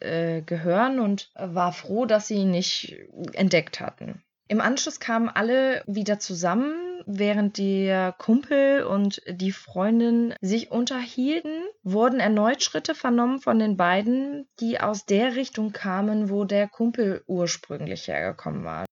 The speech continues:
Die einzige Fluchtmöglichkeit, die es den dreien jetzt noch ermöglichte, vom Sicherheitsdienst zu fliehen, war, die Treppe hoch auf den Dachboden zu nehmen.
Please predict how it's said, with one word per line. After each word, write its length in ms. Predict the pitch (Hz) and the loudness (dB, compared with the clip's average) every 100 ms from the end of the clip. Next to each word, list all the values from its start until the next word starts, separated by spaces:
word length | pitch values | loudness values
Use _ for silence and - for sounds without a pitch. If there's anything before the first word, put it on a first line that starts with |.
| _ 226 | _ -2
Die 100 | - | 2
einzige 380 | 247 254 240 | 2 0 -2
Fluchtmöglichkeit, 1500 | 220 - - 190 233 - - 294 285 285 269 - 240 233 233 | -2 -10 -2 2 2 -2 -10 -6 -6 -6 -8 -2 0 2 0
die 160 | 226 208 | -4 -4
es 200 | 196 - | -4 -6
den 260 | 202 190 185 | -2 0 -2
dreien 520 | 175 165 165 170 170 | -2 -2 0 0 -2
jetzt 440 | 170 170 - - | -4 -6 -16 -8
noch 200 | 202 190 | -6 -4
ermöglichte, 880 | - 180 165 160 190 175 - 160 160 | -4 -4 -4 -4 -6 -6 -4 -2 -2
vom 320 | - 165 165 | 2 2 4
Sicherheitsdienst 920 | 185 220 269 240 180 170 196 202 - | 0 2 4 4 2 2 2 2 0
zu 120 | - | -4
fliehen, 720 | 202 202 180 175 226 269 302 349 | -2 2 2 4 2 2 0 -2
war, 440 | 165 180 185 233 | -2 2 2 0
die 160 | 214 208 | -2 -4
Treppe 360 | - 226 277 202 | -4 0 0 0
hoch 180 | 190 | -2
auf 140 | 226 - | -4 -4
den 200 | 254 269 | -6 -4
Dachboden 720 | 330 - - - - - - | -4 -6 -14 -12 -10 -10 -12
zu 180 | - 156 | -6 -4
nehmen. 500 | 160 156 147 147 | -2 -2 -4 -6